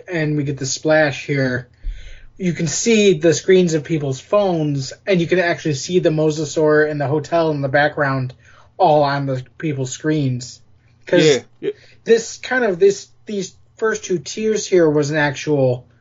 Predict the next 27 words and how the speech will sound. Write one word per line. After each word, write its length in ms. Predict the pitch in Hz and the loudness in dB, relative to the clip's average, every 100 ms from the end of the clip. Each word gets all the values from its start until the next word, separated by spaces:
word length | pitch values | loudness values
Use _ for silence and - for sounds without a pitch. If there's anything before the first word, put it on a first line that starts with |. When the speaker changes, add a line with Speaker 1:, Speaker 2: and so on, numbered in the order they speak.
| _ _ _ _ _ | _ _ _ _ _
Speaker 1:
there 80 | 185 | 2
was 120 | 160 | 4
an 60 | 175 | 0
actual 360 | 151 - 147 | -2 -2 -8
people. 440 | 131 185 190 147 131 | 0 0 2 -2 -2
There 140 | 135 | -2
was 180 | 135 135 | -4 -4
actually, 760 | 156 139 - 139 135 127 123 - _ _ - _ _ _ _ | -4 -4 -4 -2 0 0 -4 -12 _ _ -20 _ _ _ _
it 140 | - 190 | 2 4
was, 200 | 156 180 | 2 0
the 140 | 180 | 2
whole 160 | 151 160 | 2 0
thing 220 | 165 147 | -2 -4
was 100 | 135 | -2
all 160 | 131 | -4
people. 320 | 127 156 143 143 | -2 -4 -2 0
The 80 | |
rest 220 | 185 208 202 | 2 2 0
of 100 | 175 | 0
it 60 | |
was 240 | 165 151 147 | 0 0 0
all 100 | 139 | -2
C 200 | 131 139 | -4 -4
G 180 | 135 | 0
I, 240 | 151 147 139 | 2 2 2
Speaker 2:
<laughs> 60 | 135 | -2
Speaker 1:
but 240 | 127 - | -6 -6